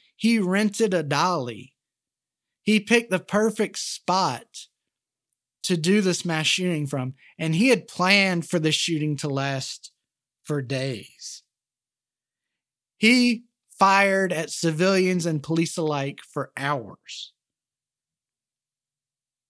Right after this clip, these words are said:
This was nobody's fault but Charles. He's not the victim here. <laughs> I've seen a few articles that kind of paint him in the light of, "Well,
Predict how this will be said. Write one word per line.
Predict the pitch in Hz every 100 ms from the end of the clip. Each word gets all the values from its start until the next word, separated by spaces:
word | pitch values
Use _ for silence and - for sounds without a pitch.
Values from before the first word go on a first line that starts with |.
| _ _ _ _ _
This | 185 233 -
was | 208 180
nobody's | 180 190 190 180 151
fault | - 165 151 127 - - - -
but | 147
Charles. | - 143 131 104 85 - - - _ _ _
He's | 175 196 185
not | 196 196 196 -
the | 151
victim | 151 160 - 139 117
here. | - 135 117 - -
<laughs> | 185 - - - - - -
I've | 160 156
seen | - 220 220 196 180 175
a | 170
few | - 214
articles | 190 180 175 190 165
that | 165 135
kind | 175 165
of | 143
paint | 175 165 160
him | 156
in | 151
the | 147
light | 151 151 143
of, | 139 131
"Well, | 151 151 147 139